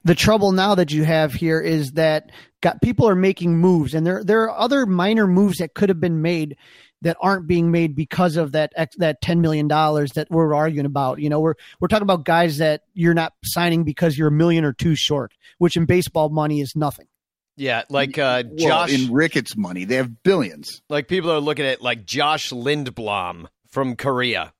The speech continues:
Speaker 2: who was the best pit-, pitcher in Korea last year, won some award. Um, you know, guys like that, which, y-, you know, uh, that's what we,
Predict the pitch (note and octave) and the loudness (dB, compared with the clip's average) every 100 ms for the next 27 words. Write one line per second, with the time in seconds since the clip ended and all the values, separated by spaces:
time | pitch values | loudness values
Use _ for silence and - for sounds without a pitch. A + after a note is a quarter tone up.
0 | - B2+ C3+ B2 F#2+ G2+ B2 - - A#2+ | -6 -4 -2 -4 -8 -4 -6 -6 -10 -10
1 | - C3 B2 A#2+ A2 G#2 B2 A#2 B2+ F#2+ | -6 -6 -6 -4 -6 -6 -8 -4 -6 -6
2 | F2+ E2+ F2 E2 G2 B2+ - A#2+ A#2+ A#2+ | -8 -8 -12 -12 -8 -8 -6 -8 -6 -6
3 | A#2+ B2+ B2+ B2 A#2 _ _ - - _ | -4 -2 -2 -4 -6 _ _ -20 -20 _
4 | - C#3 B2+ G3 A3 E3+ F3 E3 A3+ F#3+ | -4 -2 -2 -2 0 0 -4 -2 0 0
5 | G#3 - A#3 A3 G3 F3+ - - E3+ E3 | -4 -2 0 -2 -2 -6 -6 -10 -6 -6
6 | D#3 D#3 C3+ C#3 - C#3 - B2+ C3 E3+ | -4 -4 -2 -4 -6 -12 -14 -12 -4 -2
7 | F3+ - - _ C#3+ C3+ D3+ - C#3 A2+ | -2 -8 -12 _ -12 -4 -4 -4 -8 -10